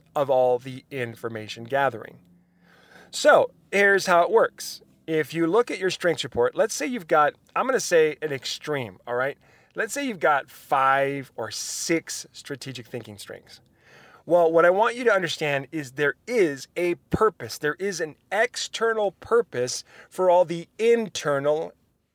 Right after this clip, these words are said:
work, right? All the, the thinking and the visualizing and the strategizing and the analyzing and all that other stuff,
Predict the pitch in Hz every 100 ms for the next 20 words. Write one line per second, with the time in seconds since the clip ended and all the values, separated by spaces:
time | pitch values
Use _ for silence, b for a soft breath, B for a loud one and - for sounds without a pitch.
0 | - 139 214 - _ - _ _ _ _
1 | _ _ _ _ _ _ _ _ _ _
2 | 131 160 175 196 240 214 196 - B 156
3 | 160 151 - - 262 277 254 233 180 156
4 | 135 226 220 208 202 190 185 147 139 196
5 | 208 208 180 180 170 180 139 139 185 226
6 | 208 190 190 175 170 143 160 214 220 202
7 | 196 185 - 143 131